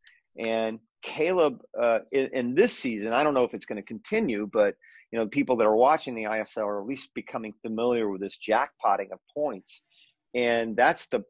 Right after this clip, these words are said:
dilemma you have with the superstars, if you're the other teams, is getting jackpotted. And meaning, if this guy does really good, like Caleb Dressel did in the hundred I M,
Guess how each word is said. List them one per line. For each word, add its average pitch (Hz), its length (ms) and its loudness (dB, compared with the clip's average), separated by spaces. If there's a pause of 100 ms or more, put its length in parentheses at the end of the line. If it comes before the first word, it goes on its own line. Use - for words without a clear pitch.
(160)
dilemma 127 400 0
you 110 140 -2
have 113 420 -2
with 104 360 -2 (340)
the 104 160 -4
superstars, 101 880 -2
if 101 100 -12
you're 107 140 -2
the 107 120 0
other 101 140 -2
teams, 143 460 -4
is - 160 -12
getting 107 280 0
jackpotted. 92 680 0 (120)
And 110 120 -6
meaning, 110 320 -2 (320)
if 107 120 0
this 120 160 0
guy 120 220 2
does 110 240 0
really 107 220 2
good, 123 240 2
like 113 240 2
Caleb 113 340 0
Dressel 135 320 0
did 104 200 -4
in 104 100 -6
the 107 80 -8
hundred 107 240 -6
I 110 140 -2
M, 135 280 -2